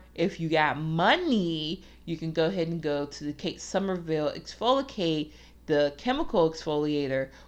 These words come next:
which feels like a dream on your face. It feels like s-,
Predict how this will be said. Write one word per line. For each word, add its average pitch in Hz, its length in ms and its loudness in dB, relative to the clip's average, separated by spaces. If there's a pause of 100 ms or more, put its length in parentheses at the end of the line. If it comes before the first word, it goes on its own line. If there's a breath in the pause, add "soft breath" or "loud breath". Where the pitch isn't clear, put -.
(100)
which 269 240 0
feels 339 500 0
like 359 140 0
a 254 60 0
dream 190 300 0
on 147 120 -4
your 117 100 -10
face. - 420 -10
It 220 120 0
feels 285 480 0
like 262 160 2
s-, - 240 -14